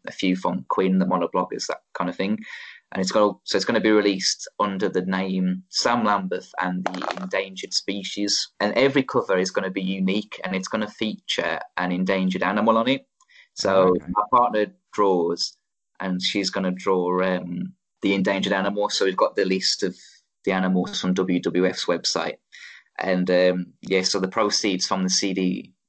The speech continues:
Speaker 1: will go to W W F, and so every C D I'll sign, it will be unique and will feature different endangered animals. So
Speaker 2: Ah, lovely idea, that.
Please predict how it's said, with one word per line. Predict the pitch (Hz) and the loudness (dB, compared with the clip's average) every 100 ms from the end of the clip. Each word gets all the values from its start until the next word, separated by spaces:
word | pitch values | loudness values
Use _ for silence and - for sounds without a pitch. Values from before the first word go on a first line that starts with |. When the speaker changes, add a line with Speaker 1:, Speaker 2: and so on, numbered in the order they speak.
| _ | _
Speaker 1:
will | 85 90 | -2 0
go | 92 90 | 0 -2
to | 92 95 | -4 -4
W | 92 90 92 | -2 0 0
W | 92 92 95 | 2 2 2
F, | 101 - | 0 -6
and | 90 92 92 - | -6 -4 -4 -4
so | - 92 | 0 2
every | 92 95 | 2 2
C | 95 98 92 | 0 0 0
D | 92 92 | 2 0
I'll | 82 | 2
sign, | - 95 92 92 | 0 2 2 2
it | 92 | 2
will | 85 | 0
be | - 92 | 0 0
unique | 95 92 92 92 - | 2 2 4 2 0
and | 92 90 | -2 -2
will | 92 | -2
feature | - 90 - 90 90 - _ _ | -4 -6 -2 -2 -2 -8 _ _
different | 98 - 90 | -8 -2 0
endangered | 90 92 90 90 | 2 2 2 0
animals. | 87 92 95 101 98 | 0 0 -2 -2 -2
So | - 98 - _ - - 214 | -2 -2 -6 _ -20 -12 -4
Speaker 2:
Ah, | 220 214 185 139 104 92 | 0 0 2 2 0 0
lovely | 110 180 180 | 0 0 0
idea, | 104 90 87 82 | 2 0 -2 -2
that. | 90 123 | -2 -4